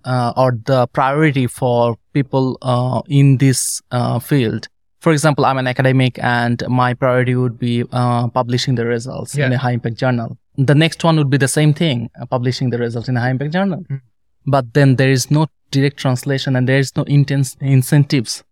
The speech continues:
Speaker 1: for that.
Speaker 2: Yeah.
Speaker 1: So this comes from the motivation that we want to make a difference in people's life.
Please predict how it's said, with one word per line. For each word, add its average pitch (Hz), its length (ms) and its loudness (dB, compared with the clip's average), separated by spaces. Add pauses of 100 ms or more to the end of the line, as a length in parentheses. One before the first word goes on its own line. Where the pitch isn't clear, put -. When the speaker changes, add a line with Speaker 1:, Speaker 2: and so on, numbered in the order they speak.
Speaker 1:
for 120 180 -4
that. - 380 -10 (200)
Speaker 2:
Yeah. 101 80 -16 (240)
Speaker 1:
So 151 300 2
this 139 280 2
comes 151 320 2
from 135 200 2
the 127 80 2
motivation 127 540 0
that 123 180 -2
we 131 140 -2
want 127 120 -2
to 135 60 -2
make 123 160 0
a 123 60 0
difference 135 440 -6
in 143 120 -2
people's 147 340 -8
life. 127 340 -6